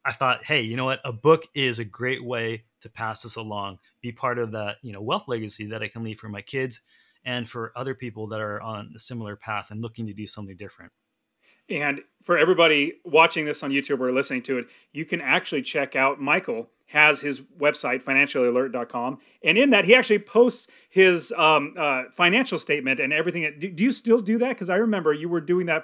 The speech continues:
Speaker 2: uh, quite a, quite a bit.
Speaker 1: Yeah, yeah. <laughs> So, so when I first started blogging, one of the interesting things was a lot of people were anonymous. And, you know, I kinda wanted to put a face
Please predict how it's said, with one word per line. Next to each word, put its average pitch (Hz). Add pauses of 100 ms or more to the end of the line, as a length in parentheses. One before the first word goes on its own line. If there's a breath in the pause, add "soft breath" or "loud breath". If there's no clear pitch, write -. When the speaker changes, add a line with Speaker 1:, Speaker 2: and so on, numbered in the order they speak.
Speaker 2:
uh, 151
quite 170
a, 151
quite 208
a 165
bit. 139
Speaker 1:
Yeah, 131
yeah. 131
<laughs> -
So, 156 (680 loud breath)
so 147 (180 soft breath)
when 135
I 131
first 165
started 139
blogging, 117
one 120
of 139
the 123
interesting 127
things 110
was 107
a 123
lot 170
of 196
people 196
were 131
anonymous. 120
And, 120 (400 soft breath)
you -
know, 175
I 147
kinda 294
wanted 285
to -
put 175
a 131
face 143